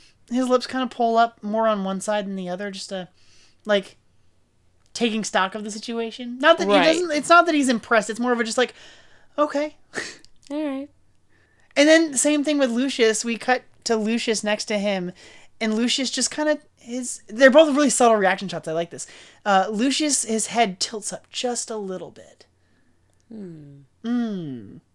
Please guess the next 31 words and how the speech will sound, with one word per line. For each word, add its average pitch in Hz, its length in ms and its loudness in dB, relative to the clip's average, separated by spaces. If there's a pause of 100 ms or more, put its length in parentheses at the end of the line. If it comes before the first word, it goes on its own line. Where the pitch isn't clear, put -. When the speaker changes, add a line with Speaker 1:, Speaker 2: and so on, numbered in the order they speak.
(100)
Speaker 1:
Yeah. 190 400 0 (260)
Like, 262 120 2
a - 20 4
little 277 240 2
bit 330 100 4
of 302 60 -2
Speaker 2:
Like, 294 200 4
his 294 80 2 (160)
lips - 0 -
Speaker 1:
admiration. 190 280 0
Speaker 2:
are 180 40 -2
smaller? 185 440 -6 (220)
Speaker 1:
Yeah, 190 380 6 (200)
kinda 240 200 -2
pursed. 220 440 -2
Speaker 2:
Hmm. 202 180 -18
Speaker 1:
'Cause 359 200 6
it's 392 120 0
not 392 140 4
his, 381 160 4
it's 262 160 -6
not 311 160 4
his 254 220 0
son 233 280 0
that's 226 200 -4
do, 208 200 -2
done 185 240 -2
anything 214 380 -6
yet, 240 240 -2
but, - 180 -2
like, 196 260 0